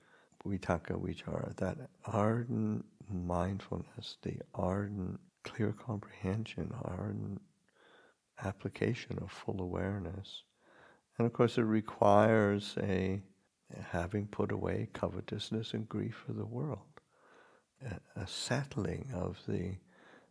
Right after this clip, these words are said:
the pulls or attractions or aversions to the world,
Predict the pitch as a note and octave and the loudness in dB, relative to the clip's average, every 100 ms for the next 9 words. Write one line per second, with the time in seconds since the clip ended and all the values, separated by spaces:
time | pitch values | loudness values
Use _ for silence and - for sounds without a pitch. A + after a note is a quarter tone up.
0 | - F2+ - - - A#2+ A2 G#2+ F#2+ F#2+ | -8 -6 -6 -4 8 12 12 10 6 2
1 | - - - _ - G#2 F2 E2+ - - | -6 -14 -20 _ -6 4 6 4 -2 -18
2 | _ _ _ - - - F#2+ F#2+ - - | _ _ _ -10 -8 2 6 4 2 0
3 | F2+ F#2 G2 - F2 F2 F2 F#2+ G2+ - | 0 0 0 0 -2 0 0 2 0 -2
4 | F#2 G2 - - F2+ F#2 E2 C#2 - | -6 -6 -10 -8 -8 -6 -6 -6 -6